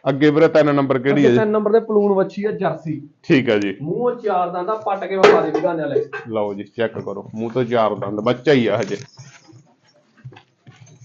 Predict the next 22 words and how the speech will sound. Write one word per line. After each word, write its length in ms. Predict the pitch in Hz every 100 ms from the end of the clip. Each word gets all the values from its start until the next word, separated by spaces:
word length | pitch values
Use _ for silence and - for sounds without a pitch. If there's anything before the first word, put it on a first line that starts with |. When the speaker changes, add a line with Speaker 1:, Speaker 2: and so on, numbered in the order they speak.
| _ _ _ - 254 _ _ _ _ _ - - _ _ - 156
Speaker 2:
ਨਹੀਂ 180 | 165
ਨਾ 140 | 226 233
ਚਾਰ 240 | 214 175
ਦੰਦ 240 | 156 160 147 143
ਹੋਰ 100 | 143
ਜਮਾਂ 280 | 160 160
ਲੈ। 80 | 147 135 -
Speaker 1:
ਲਓ 260 | 113 107 107
ਜੀ। 100 | 107 _ _
Speaker 2:
ਵਿਖਾ 220 | - 120
ਦੇ। 120 | 117 - - _ _ _ _ _ _ _ _ _ _ _ - _ _ - _ -
Speaker 1:
ਤੇ 220 | 110 107
ਸਮਾਂ 500 | - - 175 147 143
ਕਿੰਨਾ 260 | 143 156
ਕੁ 60 | 143
ਲੈਂਦੀ 340 | 131 113 101
ਆ 40 | 101
ਬਈ? 140 | -
Speaker 2:
ਸਮਾਂ 100 | 208
ਲੈ 160 | 202 196
ਜੂਗੀ 240 | 208 208
ਦਸ 240 | 170 170